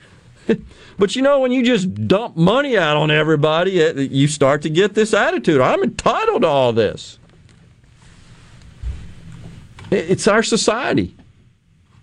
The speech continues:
It's okay.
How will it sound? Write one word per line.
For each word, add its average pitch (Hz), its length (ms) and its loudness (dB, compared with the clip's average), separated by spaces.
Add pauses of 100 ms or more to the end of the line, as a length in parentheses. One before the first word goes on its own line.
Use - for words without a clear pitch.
(1500)
It's 202 160 2
okay. 330 580 0